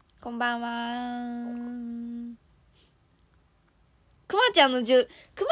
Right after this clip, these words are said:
ちゃんの十ポーズか。くまちゃんの十ポーズ？むずいな。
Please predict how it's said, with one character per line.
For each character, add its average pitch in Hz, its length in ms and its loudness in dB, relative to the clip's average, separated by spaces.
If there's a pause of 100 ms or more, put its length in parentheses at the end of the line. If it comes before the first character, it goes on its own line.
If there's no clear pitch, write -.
(100)
ち - 80 6
ゃ 466 80 10
ん 381 60 2
の 403 120 2
十 269 200 -2
ポ 269 140 2
ー 247 40 4
ズ 233 140 -4
か。 - 200 -10 (420)
く 453 100 -8
ま 554 60 0 (100)
ち - 100 -6
ゃ - 80 -12
ん 403 60 -2
の - 80 4 (120)
十 302 180 -2
ポ 277 160 -8
ー 247 120 -4
ズ？ 220 300 -14 (600)
む 240 160 -12
ず 233 120 -4
い 202 80 -6
な。 - 180 -18